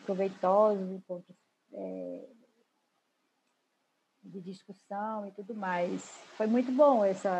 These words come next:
essa, essa experiência e um privilégio também, porque trabalhar com esses artistas, assim, mesmo distante, eu tenho muitas imagens, né, da produção,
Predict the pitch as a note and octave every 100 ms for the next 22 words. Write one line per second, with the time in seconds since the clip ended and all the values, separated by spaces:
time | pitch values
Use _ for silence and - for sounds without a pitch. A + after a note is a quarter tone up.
0 | E3+ F#3+ - F#3 F3 E3+ E3+ - - F#3
1 | G#3 G3 A#3 A#3 B3 G3 F3 - G3 A3+
2 | B3 C4 C4 C#4+ B3 A3 G#3 G3+ G3+ F#3
3 | E3+ - F3+ - F#3+ F#3+ F#3+ F#3 - _
4 | _ _ _ _ _ C#4 - F#3+ G3 G#3
5 | G#3 G3+ G#3+ G#3+ G#3 - G3+ G#3 G#3 G#3+
6 | A#3+ - C#4 C#4 B3+ A#3 - G3+ F#3 G#3
7 | C4 C4 A#3+ A#3+ - B3+ C#4+ B3+ B3 A#3
8 | A#3+ D4 C4 G#3 G3+ G3 C4 C#4+ B3 F#3+
9 | F#3+ F#3+ F3+ F#3+ F#3 - A#3+